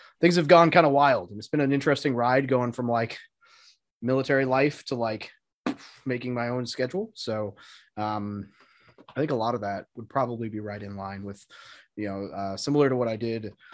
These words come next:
at Flip Hacking Live, but maybe more focused on, like, the time management side after and the, the managing of a team. And the, the part that's hard for me is, like, letting go of the reins and letting other people take things. Um,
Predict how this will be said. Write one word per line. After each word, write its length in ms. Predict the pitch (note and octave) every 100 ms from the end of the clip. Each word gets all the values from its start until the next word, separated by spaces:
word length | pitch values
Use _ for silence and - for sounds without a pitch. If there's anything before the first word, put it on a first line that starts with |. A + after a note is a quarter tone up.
| - _ G#2
at 320 | G#2+ G#2+ -
Flip 160 | B2 A2+
Hacking 280 | G#2+ G#2+
Live, 340 | G2+ G#2 A2 G#2+
but 80 | G#2
maybe 180 | G#2 G#2+
more 180 | G#2
focused 360 | G2+ A2 G#2+ -
on, 140 | G2+
like, 300 | F#2+ F#2+ - - _ _
the 80 | A2
time 220 | - A2+
management 340 | G#2+ G2+ G#2 G2
side 360 | G2+ G2 G2 -
after 440 | G#2 G#2 - G2 G2+
and 200 | G2+ G2+
the, 280 | G2 G2+ G2+
the 80 | G#2
managing 360 | G2+ G2+ G2+
of 60 | G2+
a 40 |
team. 340 | - A#2 A2 G#2
And 120 | G2
the, 140 | G2 - - - -
the 60 |
part 220 | A#2+ F3
that's 140 | E3 C3+
hard 220 | D3 C#3
for 80 | B2+
me 400 | D#3 F3 C#3+ C#3+ _ _ _ _ _
is, 160 | D#3+ C3
like, 180 | B2+ A2
letting 300 | C3 C3+ C3+
go 140 | C3
of 60 | A#2+
the 60 |
reins 720 | A2+ B2 A#2+ A2+ G#2+ - - _ _ _ _ _ -
and 180 | A#2+ A#2+
letting 240 | C3 A#2+
other 160 | A#2 A2+
people 260 | B2+ A2
take 240 | C3 A#2+ -
things. 420 | G2+ F#2 - -
Um, 500 | B2+ A2+ G2+ F#2+ F#2+